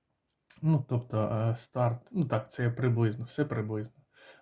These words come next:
Два і два кілограма, е, гровер три і дев'ять і фініш, е, два і п'ять. Е, разом, якщо я не помиляюсь,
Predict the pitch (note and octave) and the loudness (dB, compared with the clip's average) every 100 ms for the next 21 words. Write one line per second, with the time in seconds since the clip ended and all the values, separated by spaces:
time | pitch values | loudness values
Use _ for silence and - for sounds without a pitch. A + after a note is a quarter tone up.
0 | - A#2+ A2+ A#2 G3+ G#3+ - D3+ C3+ B2+ | -2 2 2 2 2 0 0 -2 0 0
1 | B2+ B2 A#2 B2 - - A#2+ A#2 A2+ A2+ | 0 2 0 -2 -6 -8 -4 -2 0 -2
2 | A#2+ C3 B2+ B2 A2+ A2+ A#2 - B2 C#3 | -4 0 4 4 4 0 -4 -4 -2 -2
3 | A#3+ G3 D3 - _ _ - _ - A#2+ | 0 0 0 -2 _ _ -20 _ -10 -6
4 | - D#3+ B2 A#2+ - A#2+ A#2 A#2+ B2+ A#2+ | -2 2 2 0 -6 -4 0 2 4 2
5 | A#2+ A2 A2+ - _ _ - A#2+ A#2 A#2 | 0 -6 -10 -12 _ _ -6 -2 0 0
6 | B2+ C#3+ F3 C#3+ B2+ - A#2+ A#2 A#2 A#2+ | 0 2 2 2 -2 -4 -4 -2 -2 0
7 | C3 D#3+ C3+ B2 - | 0 2 0 -2 -10